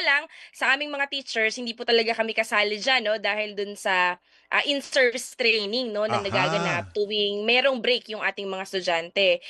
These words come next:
Speaker 1: At nakaschedule po yan ngayong October twenty-seven to thirty, no?
Speaker 2: Apo.
Speaker 1: Pero dahil nga po sa panawagan ng ating mga guro, no, clamor talaga yan, no, nung ating mga teachers for the past weeks. Marami nagkakasakit, syempre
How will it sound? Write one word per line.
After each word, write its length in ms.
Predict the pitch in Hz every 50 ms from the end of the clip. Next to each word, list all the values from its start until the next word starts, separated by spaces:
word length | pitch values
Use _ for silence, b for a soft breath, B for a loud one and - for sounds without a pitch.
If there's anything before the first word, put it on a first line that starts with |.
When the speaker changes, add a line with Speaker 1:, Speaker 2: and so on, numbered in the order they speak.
| B B B
Speaker 1:
At 80 | 254 247 -
nakaschedule 800 | 311 - 320 - - _ _ - - 285 269 240 269 285 262 -
po 160 | 269 254 254
yan 240 | 233 220 214 220 214
ngayong 240 | 214 214 220 220 -
October 400 | 233 - - 240 220 220 226 226
twenty-seven 640 | 233 220 202 208 220 208 - 180 180 185 190 190
to 80 | - 185
thirty, 560 | - 170 170 165 165 - - 269 262 240 190
no? 240 | 185 190 202 214 220
Speaker 2:
Apo. 320 | 214 - - 175 147 -
Speaker 1:
Pero 480 | - 247 247 254 254 269 269 269 269 269 262 233
dahil 240 | 254 262 285 285
nga 160 | 285 269 262 262
po 80 | - 285
sa 140 | 269 294
panawagan 720 | 277 - 247 247 247 240 247 294 370 381 294 277 269 277 269
ng 160 | 262 262 240
ating 400 | 190 214 220 - 233 226 226 214
mga 160 | 220 220 226 254
guro, 380 | 277 359 339 294 277 302 -
no, 160 | 233 247 247
clamor 400 | - - 220 214 214 220 233 233
talaga 260 | 233 233 226 226 220 220
yan, 300 | 233 269 277 262 226 220
no, 20 |
nung 140 | 220 214 202
ating 240 | 190 202 - 214 214
mga 240 | 208 208 214 220
teachers 480 | 247 262 247 - - 220 214 214 214 -
for 160 | - 202 196
the 80 | 196 196
past 320 | - 214 208 214 226 -
weeks. 560 | 269 294 311 302 302 - _ - - - - B B B B B
Marami 320 | - 214 226 233 240 262 262
nagkakasakit, 1000 | 262 254 - - 254 240 240 269 269 - 311 - 285 262 254 262 269 277 -
syempre 380 | - - 247 233 233 240 262